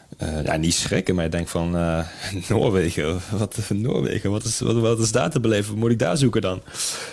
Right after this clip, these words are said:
Maar, eh, ja, het kwam eigenlijk door een, eh, Facebook berichtje van Hannes Halversen,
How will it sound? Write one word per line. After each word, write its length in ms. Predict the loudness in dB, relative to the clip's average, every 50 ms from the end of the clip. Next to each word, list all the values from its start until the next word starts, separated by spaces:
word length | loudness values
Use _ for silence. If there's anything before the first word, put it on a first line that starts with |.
| -14 -6 -2
Maar, 500 | 0 2 4 4 4 4 4 2 2 2
eh, 320 | 2 2 4 2 2 2
ja, 180 | 2 2 2 2
het 160 | 0 0 -2
kwam 180 | 0 -2 -2 0 0
eigenlijk 400 | 0 0 2 2 2 2 2 2
door 200 | 2 2 2 2
een, 240 | 2 2 2 2 2
eh, 260 | 2 2 2 2 2
Facebook 500 | 0 0 -2 0 0 0 0 0 0 2
berichtje 380 | 2 2 2 2 2 0 0 0
van 160 | 0 0 0
Hannes 360 | 0 2 2 2 2 2 2
Halversen, 580 | 2 2 2 2 2 2 4 4 2 2 0